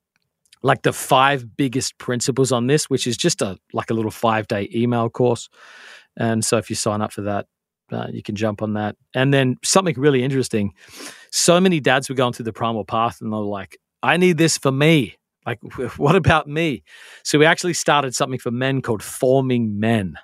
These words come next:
You can go to forming men dot com. And that is basically the primal path for men. So it's helping him go through, in, in some sense, an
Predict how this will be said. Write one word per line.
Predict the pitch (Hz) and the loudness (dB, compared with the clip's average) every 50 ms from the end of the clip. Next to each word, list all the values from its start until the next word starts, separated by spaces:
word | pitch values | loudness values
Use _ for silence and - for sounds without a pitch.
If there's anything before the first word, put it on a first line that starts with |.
| _ _ _ _ _ | _ _ _ _ _
You | - 131 | -6 -2
can | 135 | 0
go | 131 113 | 0 0
to | 104 | -2
forming | - - 135 131 131 123 120 110 110 104 | -2 0 2 2 2 2 0 -2 -2 -2
men | 110 110 117 117 | -2 -2 0 0
dot | 110 113 104 - - | 0 -2 -4 -4 -6
com. | - 110 107 101 101 87 _ - - - - - - - - _ _ _ - | -6 -4 -4 -4 -6 -8 _ -20 -20 -20 -20 -20 -20 -20 -20 _ _ _ 0
And | 127 127 131 123 120 110 113 - | 0 2 2 0 0 -2 -4 0
that | - 135 131 135 | 2 2 2 2
is | 135 123 104 - | 0 -4 -6 -4
basically | - 117 120 - - 123 - 127 113 | -4 -4 -4 -4 -4 -6 -4 -4 -6
the | 98 92 | -6 -6
primal | - - 120 113 113 113 107 107 98 | -6 -4 -2 -2 -2 -2 -4 -6 -8
path | - - 113 104 101 - | -10 -8 -8 -8 -8 -10
for | - - - - - 117 113 107 101 | -12 -18 -8 -2 0 0 0 0 -2
men. | 101 98 98 101 101 98 95 85 80 - _ _ _ - - - _ | -6 -6 -6 -4 -4 -4 -4 -6 -10 -14 _ _ _ -20 -20 -20 _
So | - - - 113 | -8 -4 -4 -2
it's | 101 - | -2 0
helping | - 135 131 120 - 127 123 | 2 2 2 2 2 0 0
him | 117 110 104 98 98 - - _ _ _ _ - - - 135 113 | 0 -2 -4 -4 -6 -8 -12 _ _ _ _ -20 -20 -18 -4 0
go | - 147 151 185 190 | 2 4 6 6 4
through, | - - 131 98 | 2 0 -10 -10
in, | 98 104 101 - | -10 -12 -12 -10
in | - 110 | -10 -10
some | 95 - 117 131 156 | -6 -4 -4 -4 -2
sense, | - - 95 82 - | -4 -6 -6 -6 -6
an | 101 92 | -6 -8